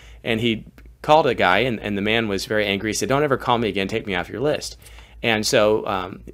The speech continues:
he got distracted and then went back to his list to make calls, and by mistake, he called the same number. And of course, the, the man picked up, and, uh, my grandpa recognized his voice, and, you know, he, he apologized, and the man said, "No, no, no, no.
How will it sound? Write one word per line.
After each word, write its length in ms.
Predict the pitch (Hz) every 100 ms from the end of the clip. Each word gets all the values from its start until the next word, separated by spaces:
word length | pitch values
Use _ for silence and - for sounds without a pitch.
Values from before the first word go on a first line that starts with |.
| -
he 240 | - 120 120
got 200 | 117 -
distracted 520 | - 156 - 113 120
and 220 | 110 110
then 460 | 104 104 - - - - -
went 160 | 117 123
back 160 | 113
to 60 | 113
his 100 | 107
list 200 | 120 -
to 80 | 110
make 160 | 101
calls, 420 | - 147 127 107 -
and 200 | 113 104
by 140 | 101
mistake, 340 | 98 - 139
he 100 | 139
called 220 | 104 110 92
the 80 |
same 260 | 87 95 87
number. 300 | 95 90 - - - - - - - - - - - - -
And 120 | 120
of 100 | 107
course, 260 | - 127 -
the, 220 | 110 98
the 80 | 110
man 180 | 139 131
picked 220 | 127 -
up, 400 | 151 120 110 - -
and, 400 | 107 104 101 - - - -
uh, 280 | 107 95 98 - -
my 180 | - 101
grandpa 240 | 117 107
recognized 520 | 107 104 110 104 98 -
his 160 | 90
voice, 400 | 107 139 107 107
and, 160 | 92 92
you 140 | 104
know, 100 | 92
he, 160 | 92 101 -
he 80 | 113
apologized, 800 | - 156 160 95 95 90 123 117
and 60 |
the 40 | 101
man 160 | 104
said, 140 | 110 127
"No, 80 | 139
no, 100 | 143
no, 160 | 117
no. 200 | 104 98